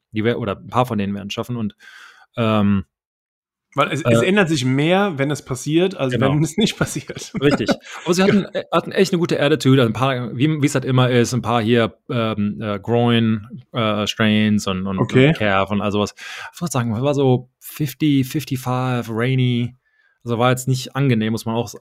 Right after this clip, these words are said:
Speaker 1: echt sagen. Und dann da halt so athletisch, du sitzt
Speaker 2: Also
Speaker 1: dann
Speaker 2: irgendwie
Speaker 1: da ja
Speaker 2: so
Speaker 1: auch
Speaker 2: zwölf,
Speaker 1: zwischen den
Speaker 2: zwölf Grad
Speaker 1: zwölf
Speaker 2: und
Speaker 1: Grad.
Speaker 2: verregnet und ein bisschen
Speaker 1: Und so,
Speaker 2: windig.
Speaker 1: mm.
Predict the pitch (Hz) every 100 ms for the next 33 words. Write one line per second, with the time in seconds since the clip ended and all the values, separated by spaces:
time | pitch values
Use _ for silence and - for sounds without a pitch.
0 | - 127 - 110 110 113 107 107 110 107
1 | 107 101 107 98 - - 123 104 117 127
2 | 127 123 120 120 120 117 127 131 120 117
3 | 107 107 139 139 - 123 127 147 107 101
4 | 120 135 135 139 131 131 127 123 123 127
5 | 139 - 117 - 175 147 135